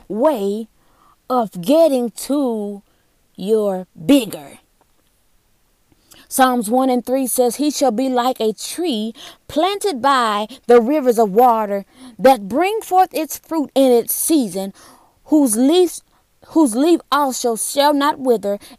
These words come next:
and whatever he does shall prosper." Joshua twenty-four and fifteen says, "As for me and my house,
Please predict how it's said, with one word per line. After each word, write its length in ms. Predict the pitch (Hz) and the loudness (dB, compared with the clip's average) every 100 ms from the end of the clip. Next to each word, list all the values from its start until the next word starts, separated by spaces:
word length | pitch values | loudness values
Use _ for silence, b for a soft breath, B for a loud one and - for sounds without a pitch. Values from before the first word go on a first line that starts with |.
| 269 | -2
and 220 | 285 269 | 2 4
whatever 460 | 262 302 415 427 | 4 6 4 2
he 220 | 392 349 339 | -2 -4 -2
does 460 | 226 277 226 - | 4 4 4 0
shall 220 | 247 226 | -2 -2
prosper." 680 | - - 269 208 - - 208 _ _ _ _ _ _ B B | -4 -6 -4 -4 -10 -16 -20 _ _ _ _ _ _ B B
Joshua 560 | - 214 294 269 247 262 | -2 4 4 2 -2 -2
twenty-four 560 | - 285 285 - 277 | -2 -4 -4 -2 -2
and 140 | 262 - | -2 -4
fifteen 680 | 285 269 - 302 277 262 254 B | -6 -6 -4 -4 -2 -4 -8 B
says, 320 | B 285 277 - | B 2 2 2
"As 340 | 269 311 349 - | -2 0 0 -2
for 220 | 269 247 | -2 0
me 440 | 247 262 339 359 - | 0 -2 -2 -2 -2
and 420 | 269 269 240 226 | 2 4 2 -4
my 320 | 226 320 311 285 | -4 -2 -2 -4
house, 540 | 220 190 175 233 - | -4 -4 -4 -10 -16